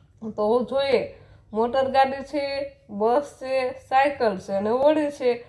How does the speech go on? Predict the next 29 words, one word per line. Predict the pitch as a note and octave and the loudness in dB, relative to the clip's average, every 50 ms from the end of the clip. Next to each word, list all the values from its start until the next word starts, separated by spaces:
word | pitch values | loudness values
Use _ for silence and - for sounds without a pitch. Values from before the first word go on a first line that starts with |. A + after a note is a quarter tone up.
| - - - - _ _ _ - | -20 -20 -20 -20 _ _ _ -2
આ | - G#3+ A3 A3 A3 A#3 A3+ A3+ A3 | 2 6 6 8 8 8 6 4 4
મોટરગાડી, | A3 A#3+ A#3 A#3+ A#3+ B3+ B3 B3 A#3 B3+ B3 A#3+ B3 B3+ B3 | 2 0 -2 0 0 -2 -2 0 2 2 2 2 2 0 -2
બસ | A3 A3+ B3 B3+ B3+ C4+ C4+ | 0 0 0 0 0 0 -2
અને | B3 A#3 A3+ A3+ | -2 -2 -2 -2
સાયકલ | A#3 C4 C4 C4+ C#4 - B3+ A#3+ A3+ A3+ | 0 0 0 0 0 -2 -2 -4 -4 -6
ત્રણેય | - - A#3 A3 B3+ B3+ C4 C4+ C4+ C4+ | -10 -16 -12 -6 -2 0 0 2 4 4
વસ્તુ | C4+ C#4+ C#4+ C#4+ - C4+ B3+ | 4 4 2 0 -2 -6 -2
ક્યાં? | - D4 D4 C#4+ C#4+ C#4+ C4+ A#3+ | 2 4 4 4 4 2 2 2
રોડ | A3+ C#4+ C#4 C#4+ C#4+ | 4 4 4 4 4
ઉપર | C#4+ D4 C#4+ C#4+ B3 A3+ | 2 0 0 0 0 0
ચાલે | A#3 B3 A3+ A3 A3 G#3+ G3 | 2 2 2 2 2 2 0
છે, | G3 - F#3+ F3+ F3+ - - - - - - - | -4 -6 -8 -8 -8 -10 -14 -20 -20 -20 -12 -6
પરંતુ | A3+ A3+ B3 C4 A#3 | -4 -4 -4 0 2
આ | A#3 A3 | 4 4
હોડી | A3 A3 A3+ A#3+ B3 C4 C4 | 6 6 4 2 2 0 -2
ક્યાં | - D4+ D4+ D4 C#4+ | 0 2 4 4 4
હાલે? | C#4 C4+ C4+ C4+ C4+ C4+ C4+ C4+ C4 | 4 2 2 2 2 2 2 0 -2
તો | - G#3+ G#3+ | -6 -8 -4
કે | - C#4 F#4 B4 A#4 - - - - - - - | 0 0 0 0 -2 -6 -14 -20 -20 -20 -20 -12
દરિયામાં. | - B3 C#4 D4 D4 C#4 C4 B3+ B3 A#3+ A#3+ A#3+ A#3+ A#3+ - - - - - | -2 2 2 4 4 4 4 4 4 2 2 2 0 0 -4 -12 -14 -10 -10
એટ-, | A3 A3 G3 | -8 -6 -4
એટલા | - A3+ B3+ A#3+ A#3+ A#3+ | -4 -4 0 2 2 2
માટે | A#3+ A#3 A#3 A#3 A#3+ A#3 | 2 2 0 0 0 -2
પ્રશ્ન | A#3 A#3+ B3+ C4 - B3+ | 0 0 -2 -2 -2 -2
નંબર | B3 A#3+ B3 A#3+ A#3+ A3+ | -2 0 2 2 0 0
તેતાલીસમાં | A#3+ B3 A#3+ A#3+ B3 B3+ B3+ A#3+ B3 B3 B3 A#3+ A#3+ A#3 | 2 0 0 2 2 0 0 0 0 -2 -2 -2 -2 -2
જવાબ | A3+ B3+ C4 B3 A3+ A3+ A3+ | -2 -2 0 2 2 2 4
આવશે | A#3+ A#3 A#3 A#3 - C#4+ C#4+ D4+ D4+ - - - - - | 2 2 2 0 -2 -4 -2 -2 -2 -4 -10 -16 -12 -8
બી. | G#3+ A#3 C4 B3 A3 F#3 - - - - - | -8 -6 -2 -2 -2 -2 -4 -6 -12 -20 -20